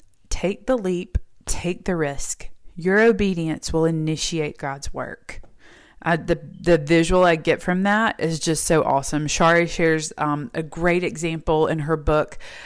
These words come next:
about, uh, going skydiving. Um, and the whole story freaks me out, but <laughs> the picture is so awesome.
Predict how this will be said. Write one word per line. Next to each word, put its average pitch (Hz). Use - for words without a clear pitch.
about, 147
uh, 147
going 165
skydiving. 214
Um, 165
and 156
the 156
whole 170
story 165
freaks -
me 175
out, 185
but 202
<laughs> -
the 208
picture 208
is 185
so 175
awesome. 165